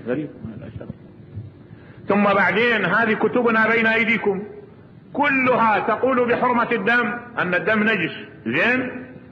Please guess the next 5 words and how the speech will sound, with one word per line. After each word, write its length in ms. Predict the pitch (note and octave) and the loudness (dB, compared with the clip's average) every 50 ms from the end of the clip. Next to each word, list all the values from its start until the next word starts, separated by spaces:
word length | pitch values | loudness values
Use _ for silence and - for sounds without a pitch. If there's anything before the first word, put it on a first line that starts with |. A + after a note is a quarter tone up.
| - - - - | -20 -20 -20 -8
ما 420 | - D3+ F#3 A3 B3+ C#4 C4+ C4 A#3+ | -2 0 2 4 4 4 4 4 4
ممكن 560 | A#3 B3 C#4 C#4 C4 A#3+ - - B3 A#3 A3 | 2 2 2 2 2 0 0 2 0 2 2
واحد 540 | A3 A3+ A#3+ B3 A#3 - - G3+ G3 F3 E3+ | 2 4 4 4 2 2 2 0 0 0 0
عنده 380 | D#3 D#3+ G3+ G#3+ G3+ F#3+ F#3+ | 0 0 0 -2 0 0 -2
شيء 680 | F3+ - F#3+ G3 G3+ G#3 G3+ G3+ F#3 - - - - | 0 2 2 2 2 2 2 2 0 -2 -4 -12 -14